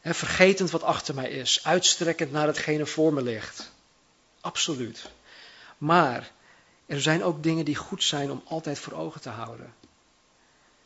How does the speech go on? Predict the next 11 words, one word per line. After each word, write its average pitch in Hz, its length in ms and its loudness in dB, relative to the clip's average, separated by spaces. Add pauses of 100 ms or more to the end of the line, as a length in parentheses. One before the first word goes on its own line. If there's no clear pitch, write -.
(400)
Namelijk 165 460 0
dat 131 120 -12
wij 143 180 0
ons 139 280 -4
altijd 160 420 -4
beseffen 147 420 -2
waar 131 180 -2
we 127 80 -6
vandaan 139 360 -6
zijn 123 180 -8
gekomen. 113 500 -12